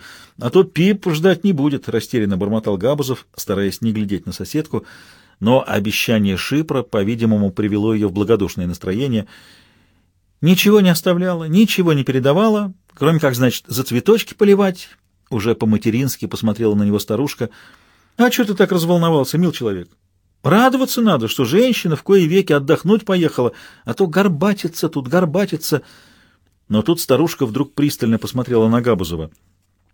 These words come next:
«А может, ты все врешь про Пип?» — огорошила она его.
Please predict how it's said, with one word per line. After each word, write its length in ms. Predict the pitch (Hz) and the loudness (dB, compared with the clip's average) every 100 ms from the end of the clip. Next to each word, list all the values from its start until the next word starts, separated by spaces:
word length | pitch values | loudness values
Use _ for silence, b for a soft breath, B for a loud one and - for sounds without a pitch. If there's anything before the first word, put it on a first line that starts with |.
| _ _ _ - | _ _ _ -2
«А 120 | 151 | 4
может, 240 | 220 226 | 4 4
ты 80 | 254 | 0
все 220 | 202 240 | 0 2
врешь 260 | 240 294 - | 2 2 2
про 160 | 139 127 | 0 0
Пип?» — 300 | 104 - - _ _ _ | -2 -8 -14 _ _ _
огорошила 600 | 110 101 123 113 110 98 | -2 2 2 2 0 -2
она 140 | 98 | -2
его. 260 | 95 87 - | -4 -6 -8